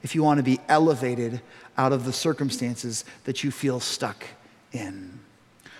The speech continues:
So let me ask you this question. In what arena of your life is God inviting you to humble yourself under his mighty hand? Are you like Naaman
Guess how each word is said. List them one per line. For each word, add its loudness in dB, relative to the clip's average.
So 4
let 8
me 8
ask 6
you 2
this 6
question. -4
In 10
what 8
arena 8
of 6
your 8
life 2
is 4
God 8
inviting 4
you 2
to -4
humble 0
yourself -4
under 4
his 4
mighty 2
hand? -6
Are 8
you 8
like 8
Naaman 4